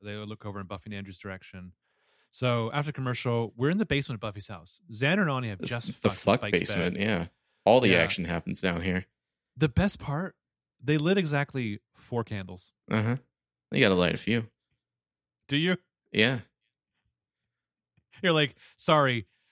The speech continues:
Speaker 1: I know you gotta, gotta get it going, and, like, I got the juices flowing, but, like, we got no candles. We
Speaker 2: Gotta get,
Speaker 1: just
Speaker 2: gotta get a couple candles going." There is
Speaker 1: can't,
Speaker 2: a, a
Speaker 1: you
Speaker 2: funny
Speaker 1: can't be
Speaker 2: bit
Speaker 1: fucking about
Speaker 2: in
Speaker 1: fire.
Speaker 2: one of the later episodes where I think it's Anya is, like,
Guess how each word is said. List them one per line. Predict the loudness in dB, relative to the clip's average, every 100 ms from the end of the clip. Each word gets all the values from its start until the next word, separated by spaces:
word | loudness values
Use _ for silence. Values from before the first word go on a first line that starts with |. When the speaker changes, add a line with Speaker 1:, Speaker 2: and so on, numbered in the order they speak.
| _ 0
Speaker 1:
I |
know | 4
you | 4 4
gotta, | 4 2 0
gotta | -4 -4 -2
get | -2
it | -2
going, | 0 0 0
and, | -2 -4
like, | -8
I | -6
got | -4 -4
the | -4
juices | -6 -6 -8
flowing, | -6 -4 -4 -6
but, | -8
like, | -8 -10
we | -10
got | -10 -12
no | -18
candles. | -20 -18 -18 -18 -20 -14
We | -12
Speaker 2:
Gotta | -10
get, | -12
Speaker 1:
just | -16 -6
Speaker 2:
gotta | -2 0
get | -2
a |
couple | -2 -8 -4
candles | -2 -2 -2
going." | -2 -2 -2 -12 0
There | 6 8
is | 8 6
Speaker 1:
can't, | 6
Speaker 2:
a, | 6
a | 2
Speaker 1:
you |
Speaker 2:
funny | 2 2 2
Speaker 1:
can't | 4
be |
Speaker 2:
bit | 4 4
Speaker 1:
fucking | 0 -4
about | -10 -12 0
Speaker 2:
in | 4 4
Speaker 1:
fire. | 4
Speaker 2:
one | 4 4 4
of | 4
the | 6
later | 6 6 6 4
episodes | 2 -2 -2 0 2 0 2
where | 2
I | 0
think | -2 -4 0
it's | 0 0 -8 0
Anya | 2 2 2 2 2 -2 -8 _
is, | 2 2 2 0
like, | 2 2 -2